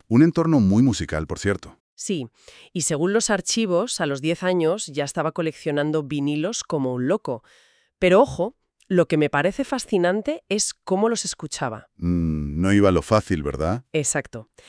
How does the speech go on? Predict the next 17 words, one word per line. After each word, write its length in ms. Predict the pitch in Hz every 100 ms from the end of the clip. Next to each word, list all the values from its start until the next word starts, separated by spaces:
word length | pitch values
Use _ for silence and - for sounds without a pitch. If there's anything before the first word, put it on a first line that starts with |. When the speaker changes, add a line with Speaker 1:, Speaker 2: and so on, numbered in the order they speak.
| - -
Speaker 2:
No 100 | 185
prestaba 400 | 190 262 247 240
ninguna 340 | 233 196 190 226
atención 480 | 214 175 - 185 196
a 60 |
los 160 | 180 147
grandes 420 | 156 160 165 156
éxitos 400 | 156 170 147 139
de 120 | 135
la 120 | 123
radio. 400 | 113 135 175 131 -
Lo 180 | 139
que 100 | -
hacía 280 | 143 - 180
era 260 | 190 196 -
rebuscar 720 | 156 151 139 143 - 180 147
sistemáticamente 1120 | - - 160 - 160 196 220 185 196 220 302